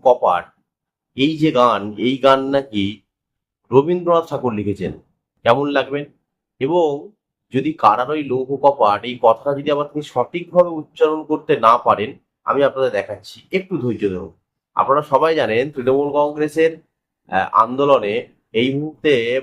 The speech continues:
ভাষা কর্মসূচি বা ভাষা আন্দোলন বলে একটা আন্দোলন কিন্তু তৃণমূল কংগ্রেস করছে, সমগ্র পশ্চিমবঙ্গ ব্যাপী করছে, নাকি পশ্চিমবঙ্গের বাইরে বিভিন্ন জায়গায় বাংলা ভাষাভাষীদের উপর অত্যাচার হচ্ছে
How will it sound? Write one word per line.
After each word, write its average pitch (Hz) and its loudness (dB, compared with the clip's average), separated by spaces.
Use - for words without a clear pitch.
ভাষা 120 2
কর্মসূচি 143 -2
বা 147 4
ভাষা 113 0
আন্দোলন 127 0
বলে 127 -2
একটা 127 0
আন্দোলন 110 0
কিন্তু 120 -8
তৃণমূল 104 -4
কংগ্রেস 113 -2
করছে, 104 -10
সমগ্র 208 -2
পশ্চিমবঙ্গ 135 -4
ব্যাপী 120 -2
করছে, 120 -4
নাকি 135 -2
পশ্চিমবঙ্গের 135 -2
বাইরে 117 0
বিভিন্ন 120 -6
জায়গায় 123 2
বাংলা 110 0
ভাষাভাষীদের 117 -6
উপর 117 -2
অত্যাচার 117 -2
হচ্ছে 185 -6